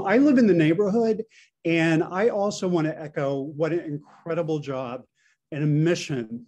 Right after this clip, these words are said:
that Unity Club does. And I think the more that we can support that, the better. We, our concern is about these nightclub events from ten P M to two A M.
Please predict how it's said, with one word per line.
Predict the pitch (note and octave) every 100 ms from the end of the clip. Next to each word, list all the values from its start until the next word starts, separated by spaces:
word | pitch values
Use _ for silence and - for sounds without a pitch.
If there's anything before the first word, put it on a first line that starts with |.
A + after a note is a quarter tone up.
| _
that | D3+ D#3+
Unity | D3+ D3+ D3
Club | - C#3+ A#2+
does. | C3+ A#2 F2+ - - _ _ _ _ _ -
And | D#3 D3+ D3+ D3
I | E3 E3 D3+
think | D3+ F#3+ F3+ F3+ _
the | D3
more | D3+ F3+ G#3
that | G#3
we | E3+
can | F3 F3+
support | - D3+ E3+ D3+ D#3
that, | D3 C#3 - _ _ _ D#3
the |
better. | C3+ E3 D3+ B2 A#2 D3
We, | D#3+ C3+ C#3+ D3 - - _ _ _ _ _ _ _ _ _ _ _ F#3
our | F3+ G#3+
concern | A#3+ A3+ - F3+ D3+ D3 D3 D3 - _ _ _ _
is | F#3 F3+ F3+ - E3+
about | D3 D3+ D3 D3 D3
these | E3+ D#3 D#3
nightclub | D3+ D#3 F#3 - _ F#3 E3
events | D#3+ D3 C#3 C#3 -
from | - C#3+ B2+
ten | D3+ C#3+
P | C#3 D3
M | C#3+
to | C3+
two | B2 D3 B2+
A | G#2+
M. | F2+ F#2